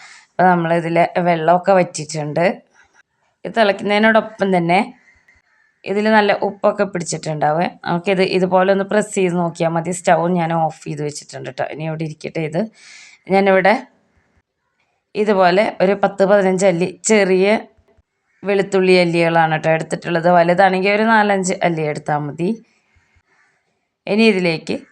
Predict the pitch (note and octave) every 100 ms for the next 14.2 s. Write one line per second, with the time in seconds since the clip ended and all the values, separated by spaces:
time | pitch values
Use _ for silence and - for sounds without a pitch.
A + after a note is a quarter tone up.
0 | _ - G#3+ G#3 G3+ G3 F3+ D#3 D#3 D3
1 | - D3 D3 D3+ D3 F3+ A3+ A3+ A3 A#3
2 | F#3+ E3+ E3 - D#3 D3 D3 D3 C#3 C#3
3 | C3 E3 E3+ F#3+ G3+ F3+ F3+ F3+ F#3 F3
4 | E3+ D#3+ - D3+ D#3 D3 - D#3 D#3 D3+
5 | D3 D3+ F#3 - - - - _ F#3 G#3
6 | F#3+ F3+ F3+ G#3+ C#4+ _ _ _ E3+ -
7 | G#3 G#3 G#3 A3+ A3 F#3+ D#3+ - E3 F#3
8 | F#3+ G3 F#3 F#3+ F#3+ F#3 F3+ D#3 D3+ D3
9 | D#3 D#3+ A3 - - - - A3+ A3 A3+
10 | A#3 G#3+ F#3+ F#3 F#3+ F#3+ F3 D#3 - F3+
11 | D3+ D3 D3 B2 _ _ - E3 E3 E3
12 | E3 - D#3+ D#3 D#3 D#3 F3 D#3 E3+ E3+
13 | E3 D#3 F3+ F#3+ F3+ D#3+ D#3 D#3 - -
14 | D3+